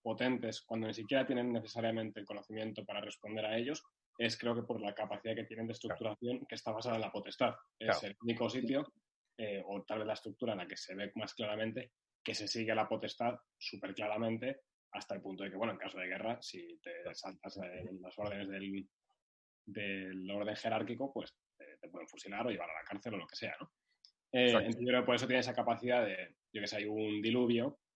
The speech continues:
Speaker 1: o unas inundaciones, y aunque probablemente el ejército sepa mucho menos de inundaciones que un ingeniero civil de no sé qué sitio,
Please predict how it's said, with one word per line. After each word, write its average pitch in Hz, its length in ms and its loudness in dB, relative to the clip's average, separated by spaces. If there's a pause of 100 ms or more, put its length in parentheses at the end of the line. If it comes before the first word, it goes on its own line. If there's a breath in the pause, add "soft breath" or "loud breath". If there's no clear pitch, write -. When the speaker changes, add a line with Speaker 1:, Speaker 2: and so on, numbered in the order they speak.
(200)
Speaker 1:
o 101 100 -2
unas 107 260 0
inundaciones, 110 800 2 (300)
y 110 60 -2
aunque 98 260 -2
probablemente 110 520 0
el 110 80 2
ejército 113 380 -2
sepa 110 280 -2
mucho 113 260 2
menos 107 180 -2
de 104 100 -4
inundaciones 107 640 0
que 90 140 -8
un 101 200 -2
ingeniero 107 380 0
civil 110 580 0
de 110 160 -2
no 107 80 -4
sé 101 120 -6
qué 117 80 -2
sitio, 131 420 0